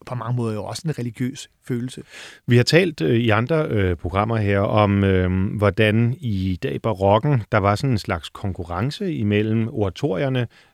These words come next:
Speaker 2: øh, og så operahusene. Øh, at, øh, at, øh, for eksempel Händel gjorde, øh, sine oratorier sådan mere og mere handlingsmættede,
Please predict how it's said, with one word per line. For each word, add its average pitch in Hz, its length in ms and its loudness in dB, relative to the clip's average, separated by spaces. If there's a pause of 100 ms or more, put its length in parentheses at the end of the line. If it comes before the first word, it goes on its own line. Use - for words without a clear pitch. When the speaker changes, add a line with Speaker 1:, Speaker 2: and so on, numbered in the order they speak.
Speaker 2:
øh, 101 380 4 (100)
og 117 120 0
så 135 80 0
operahusene. 104 800 -2 (200)
Øh, 110 360 0
at, 110 300 -6
øh, 101 240 0
at, 117 160 -12 (160)
øh, 110 180 -10
for - 100 -2
eksempel 131 440 0
Händel 131 400 2 (400)
gjorde, 101 500 4 (180)
øh, 92 600 -6
sine 139 300 0
oratorier 117 480 2
sådan 101 240 0
mere 101 280 2
og 127 120 0
mere 101 220 2
handlingsmættede, 101 960 -2